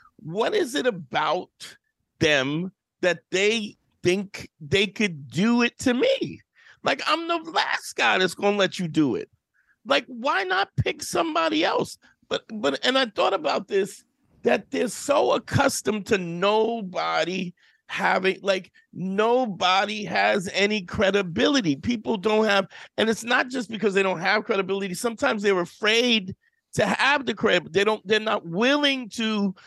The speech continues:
to put themselves at risk. And I, what's important to me is my, my credibility, because,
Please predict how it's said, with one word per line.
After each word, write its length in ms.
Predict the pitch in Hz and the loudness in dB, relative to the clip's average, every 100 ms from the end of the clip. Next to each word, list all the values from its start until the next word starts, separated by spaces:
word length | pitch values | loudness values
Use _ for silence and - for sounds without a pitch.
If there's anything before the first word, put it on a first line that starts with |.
| - _ - | -20 _ -2
to 140 | 233 | 0
put 280 | 175 233 - | 2 0 2
themselves 560 | 208 190 - 202 196 | -2 0 2 2 4
at 200 | 175 180 | 2 0
risk. 440 | 147 165 180 - - _ _ _ | 0 0 0 -4 -14 _ _ _
And 200 | 180 202 208 - | -2 0 -2 -2
I, 260 | 190 233 - | 0 0 -2
what's 320 | 202 220 226 | 0 0 0
important 420 | 214 185 254 240 | -4 0 -2 0
to 60 | 220 | 0
me 300 | 220 226 233 | 2 2 2
is 340 | 220 202 208 | 0 -2 -2
my, 320 | 208 214 226 214 _ | 0 2 2 0 _
my 280 | 202 214 | -2 0
credibility, 680 | 226 254 240 220 302 415 208 | 0 0 0 2 0 0 -2
because, 640 | 202 233 202 190 226 190 | -2 -4 -4 -2 -2 -4